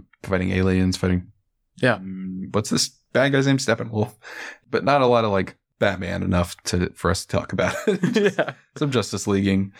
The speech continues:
Speaker 2: Yeah.
Speaker 1: Yeah, it's cool. That's kind of a wrap up on, on, uh, Batfleck for now, because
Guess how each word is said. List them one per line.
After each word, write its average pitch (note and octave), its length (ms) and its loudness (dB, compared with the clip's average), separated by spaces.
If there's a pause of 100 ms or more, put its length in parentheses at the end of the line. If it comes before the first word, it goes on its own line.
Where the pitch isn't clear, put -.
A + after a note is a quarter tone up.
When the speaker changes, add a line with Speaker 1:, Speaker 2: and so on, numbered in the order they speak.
Speaker 2:
Yeah. D#4+ 180 4 (160)
Speaker 1:
Yeah, G#3 280 0
it's - 120 -8
cool. - 400 -2 (100)
That's - 480 -2
kind - 140 0
of G#3+ 80 0
a - 80 2
wrap A2 280 2
up B2 140 -2
on, G2 260 2
on, F#2+ 280 2
uh, F#2+ 180 2
Batfleck A2 460 0
for G2 120 -2
now, A2+ 280 2
because F#2+ 460 -2